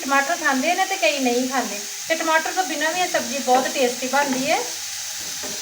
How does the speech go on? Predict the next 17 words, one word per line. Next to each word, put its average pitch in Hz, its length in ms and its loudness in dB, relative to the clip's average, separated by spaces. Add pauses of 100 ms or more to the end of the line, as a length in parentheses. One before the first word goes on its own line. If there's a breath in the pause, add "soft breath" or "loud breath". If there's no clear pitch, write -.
(440)
ਹੁਣ 339 120 6
ਆਪਾਂ 320 260 6
ਇਹਦੇ 339 180 2
ਵਿੱਚ 349 260 2
ਵਰਤ 339 320 4
ਵਾਲਾ 285 220 8
ਨਮਕ 262 360 0
ਐਡ 226 220 4
ਕਰਾਂਗੇ। 269 460 0 (3000)
ਮੈਂ 320 160 6
ਅੱਧੇ 392 180 -2
ਚਮਚੇ 349 320 0
ਤੋਂ 320 180 2
ਘੱਟ 311 240 2
ਨਮਕ 233 260 2
ਲਿਆ 302 220 4
ਹੈ, 339 120 4